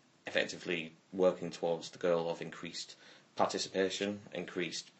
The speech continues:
uh, improved facilities, uh, in this country. Um, obviously, at the moment, we have a well stu-, we have a main tour full of players, and a number of English players are on there, but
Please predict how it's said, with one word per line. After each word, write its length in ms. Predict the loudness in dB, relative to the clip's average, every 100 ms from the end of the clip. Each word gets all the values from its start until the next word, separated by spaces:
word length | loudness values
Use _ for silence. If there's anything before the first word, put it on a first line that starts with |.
| _ _ -2
uh, 40 | 0
improved 280 | 0 0 -6
facilities, 800 | -4 0 0 0 2 2 0 -10 -20 -20 -20 -4
uh, 280 | 2 6 6 4
in 80 |
this 120 | 2 0
country. 360 | -2 0 -4 -4 -16 -4
Um, 460 | 0 2 0 -2 -8 _ -14 _
obviously, 480 | -6 -4 -4 -6 -6 -10 -8
at 140 | -6
the 60 | 2
moment, 380 | 4 4 2
we 80 | 0
have 180 | -2 -2 -8 -20 -8
a 40 |
well 220 | 0 2 0
stu-, 260 | -4 -6 -6 -8
we 60 | -8
have 160 | -6
a 60 | -8 -10 _
main 180 | 2 2
tour 220 | 2 2
full 180 | 4 0
of 120 | 0
players, 360 | 4 6 6 0 -12 -20 -20 -8
and 220 | -4 -2 2
a 60 |
number 220 | 4 4
of 60 | 4
English 260 | 4 0 -2
players 240 | 4 4
are 80 | 6
on 160 | 4 4
there, 180 | 0 4
but 240 | 2 2